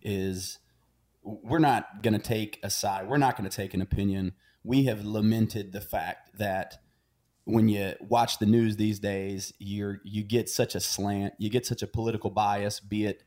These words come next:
a conservative bias, a liberal bias. You don't really get just a straight factual approach.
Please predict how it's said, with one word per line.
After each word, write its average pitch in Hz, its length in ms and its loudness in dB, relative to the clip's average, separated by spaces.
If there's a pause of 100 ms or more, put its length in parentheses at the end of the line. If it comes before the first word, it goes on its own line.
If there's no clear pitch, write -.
(400)
a 104 80 -4
conservative 107 580 -2
bias, 104 340 0
a 101 60 -2
liberal 104 320 0
bias. 101 320 -2
You 139 60 6
don't 135 160 6
really 117 240 4
get 107 360 -4
just 104 280 -6
a - 40 -8
straight - 580 -8
factual 98 480 0
approach. 98 560 -2